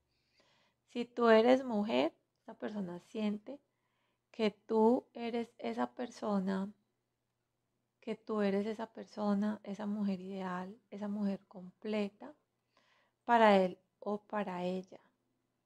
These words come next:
Eso es, es de lo que nos está hablando acá. Se siente pleno, plena, realizado,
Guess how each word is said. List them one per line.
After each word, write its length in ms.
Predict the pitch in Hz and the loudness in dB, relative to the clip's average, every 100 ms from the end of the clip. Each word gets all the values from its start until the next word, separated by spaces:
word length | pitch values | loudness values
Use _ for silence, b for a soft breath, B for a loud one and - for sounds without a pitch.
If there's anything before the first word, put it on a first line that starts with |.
| _ _ _ _ _ _ _ _ _ | _ _ _ _ _ _ _ _ _
Eso 460 | - 226 233 262 - _ | -8 -6 -4 -6 -8 _
es, 220 | - 208 190 _ _ - | -10 -8 -10 _ _ -14
es 160 | 202 | -8
de 80 | 202 | -6
lo 160 | 196 208 | -6 -8
que 120 | 220 | -10
nos 180 | 208 190 | -10 -12
está 280 | 185 - | -16 -14
hablando 360 | 175 170 175 175 | -12 -12 -14 -16
acá. 340 | 190 _ 196 _ _ _ _ _ _ _ _ _ _ _ _ _ _ _ _ _ | -20 _ -20 _ _ _ _ _ _ _ _ _ _ _ _ _ _ _ _ _
Se 140 | - | -16
siente 680 | 196 220 202 - 208 208 214 _ | -10 -6 -6 -4 0 0 -2 _
pleno, 580 | - 226 220 220 240 262 _ | -4 0 2 0 -6 -14 _
plena, 340 | - 226 214 214 | -14 -8 -6 -6
realizado, 800 | 220 214 208 202 190 185 190 | -8 -10 -10 -10 -8 -8 -8